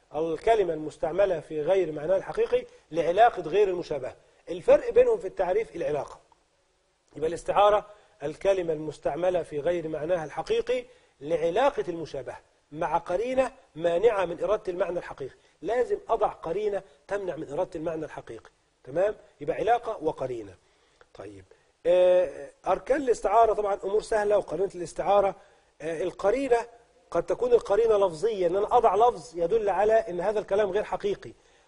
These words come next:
يعني مثلًا أقول إيه؟ "شاهدت بحرًا يعظ الناس." "شاهدت بحرًا يعظ الناس." آه، بحر هنا ليس المقصود بالبحر الحقيقي. ما القرينة؟ قرينة لفظية، يعظ الناس. وضعت هنا لفظ، يعظ الناس.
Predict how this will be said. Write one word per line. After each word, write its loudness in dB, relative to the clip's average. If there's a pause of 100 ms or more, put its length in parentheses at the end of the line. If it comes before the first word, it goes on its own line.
(100)
يعني 4
مثلًا 2 (300)
أقول 0
إيه؟ 2
"شاهدت 0
بحرًا 2
يعظ 2
الناس." -6 (280)
"شاهدت -2
بحرًا 0
يعظ 4
الناس." -8 (500)
آه، -6
بحر 4
هنا 2
ليس 2
المقصود -4
بالبحر -4
الحقيقي. -6 (200)
ما 0
القرينة؟ 0 (440)
قرينة 4
لفظية، 0
يعظ 0
الناس. -10 (420)
وضعت 2
هنا 2
لفظ، 2 (480)
يعظ 2
الناس. -8